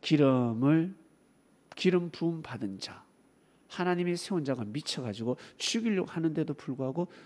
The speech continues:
대항하지 않고 목에 칼을 대지 않는다. 참, 진짜 어렵습니다. 그래서 하나님이 세우는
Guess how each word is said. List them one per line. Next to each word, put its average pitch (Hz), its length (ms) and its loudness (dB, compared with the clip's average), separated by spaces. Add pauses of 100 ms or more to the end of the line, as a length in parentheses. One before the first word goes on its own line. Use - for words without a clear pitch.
(380)
대항하지 135 500 2
않고 113 480 -4 (260)
목에 135 260 2
칼을 165 340 -6
대지 127 220 -4
않는다. 98 360 -8 (360)
참, - 160 -6 (1000)
진짜 208 520 -2
어렵습니다. 107 600 -6 (400)
그래서 123 640 0 (420)
하나님이 170 440 0
세우는 160 280 0